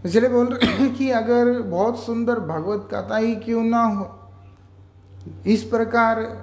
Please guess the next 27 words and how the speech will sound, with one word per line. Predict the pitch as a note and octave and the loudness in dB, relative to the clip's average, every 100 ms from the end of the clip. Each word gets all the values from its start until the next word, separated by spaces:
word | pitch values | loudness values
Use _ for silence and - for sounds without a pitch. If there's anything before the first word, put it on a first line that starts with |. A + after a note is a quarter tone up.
| - | -16
जो | D#3 D#3 D3+ | -8 -4 0
व्यक्ति | E3+ E3 - | -2 -2 0
होते | A#3+ A3 G#3 A#3 | 2 2 0 -2
हैं, | A3 G#3+ | -2 -2
जो | G3+ | -2
भगवान | F3 E3+ F3 F#3+ G3 G3+ | -2 -4 -2 -2 0 -2
को | G3 G#3+ G3+ | 0 0 0
भगवान | E3 D#3+ F3 F3+ F#3 | -2 -2 -2 -2 -4
की | - - E3 | -8 -8 -8
तरह | E3 A3+ A3+ | -4 -2 -2
नहीं | G3+ F#3 F3+ | -2 -4 -4
देखते | F3 F3+ F3 G#3+ | -4 -4 -6 -4
हैं, | G#3 G3 - - - - - - - - | -4 -4 -10 -20 -20 -20 -20 -20 -20 -8
भगवान | D3+ F3+ G3 G3 G3 G3+ | 0 2 2 2 2 2
का | G3 G#3 G3+ G#3 - | 0 0 2 -2 -6
सेवा | - - G3 G3 A3 | -8 0 0 2 -2
में | G#3 F3+ | -2 -2
रुचि | F3+ G3 A#3 A#3+ | -2 -2 0 0
नहीं | G3 F3 F3+ | 2 -2 0
रखते, | F#3+ F#3+ - G3+ G3+ - - - - - | 0 0 2 2 2 -4 -14 -20 -20 -8
भगवान | D#3 F3+ G3 G3 G3 | 0 0 2 0 0
के | G3 F#3+ | -2 -4
प्राप्ति | - G3+ G#3 - B3+ | -4 -2 -2 -4 -6
का | B3 G#3 | -4 -6
भाव | E3+ - F#3 G3 | -8 -2 0 2
नहीं | F#3 F3+ | 2 2
रखते, | F3+ F#3 F#3 G#3+ G3 G3 | 2 0 0 2 2 0